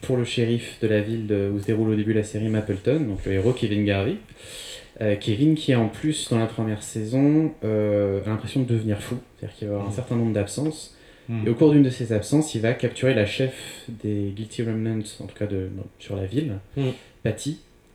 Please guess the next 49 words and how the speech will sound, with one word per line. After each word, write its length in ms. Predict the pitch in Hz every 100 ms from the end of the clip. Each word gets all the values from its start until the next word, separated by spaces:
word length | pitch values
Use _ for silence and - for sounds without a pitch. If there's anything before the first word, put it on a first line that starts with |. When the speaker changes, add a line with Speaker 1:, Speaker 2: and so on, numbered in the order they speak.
| -
Speaker 1:
Euh, 280 | 107 107 107
et 100 | 123
Patty, 640 | 123 110 - 143 156 160 -
euh, 420 | 110 110 104 101 101
va 80 | 104
essayer 160 | 101 113
de 60 |
le 60 | 110
f-, 540 | - - - - -
forcer 380 | - 113 - 127
à 40 |
la 120 | 113 107
tuer, 320 | - 127 208 -
Speaker 2:
Mm. 160 | 127 110
Speaker 1:
ce 40 |
qu'il 180 | 110 143
ne 60 |
va 140 | 139 127
pas 140 | 113
faire, 220 | 101 131
elle 60 | 127
va 40 |
finir 200 | 98 127
par 100 | 123 110
se 60 |
suicider 380 | 113 135 - 131
devant 260 | 127 117 107
lui. 120 | 92 - - - -
Speaker 2:
Mm. 180 | 117 107
Speaker 1:
Et 40 |
sauf 120 | - 156
qu'à 120 | 139
partir 240 | 127 170
de 80 | 143
ce 120 | 127 135
moment-là, 260 | 120 123
Patty 340 | 147 117 - 143
va 120 | 117
commencer 360 | 113 110 -
à 60 | 127
le 160 | 117 117
hanter, 260 | 117 113
c'est-à-dire 200 | 123 110
qu'elle 100 | 110
va, 160 | 110 107
elle 80 | 113
va 100 | 110
lui 120 | 123
apparaître, 600 | 120 110 104 127 - -